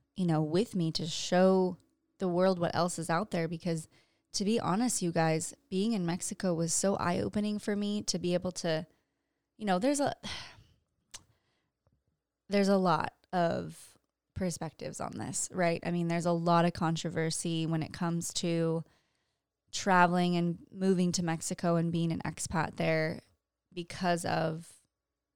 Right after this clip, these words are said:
a lot of the regulations and the stuff that doesn't allow things to go back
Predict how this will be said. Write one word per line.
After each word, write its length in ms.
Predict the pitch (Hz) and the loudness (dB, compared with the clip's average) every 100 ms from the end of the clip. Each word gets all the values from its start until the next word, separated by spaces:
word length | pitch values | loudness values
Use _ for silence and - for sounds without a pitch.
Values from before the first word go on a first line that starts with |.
| _ _ _ - | _ _ _ -4
a 80 | 185 | -2
lot 260 | 170 165 170 | 0 0 -2
of 140 | 170 | -2
the 180 | 175 160 | -2 0
regulations 800 | 175 170 170 165 165 - 170 170 | -2 -2 -2 0 -2 -2 -4 -2
and 260 | 165 165 | -2 -2
the 380 | 170 165 165 175 - _ _ _ _ _ _ _ _ _ - | 0 0 0 -4 -12 _ _ _ _ _ _ _ _ _ -8
stuff 560 | - - - 240 240 | -6 -6 2 4 4
that 160 | 247 240 | 4 6
doesn't 280 | 254 254 254 | 6 6 4
allow 500 | 240 220 220 226 226 | 4 6 6 6 4
things 360 | 226 226 226 | 2 0 0
to 100 | 226 | -2
go 200 | 208 208 | 2 2
back 420 | 190 196 190 185 | 6 6 4 0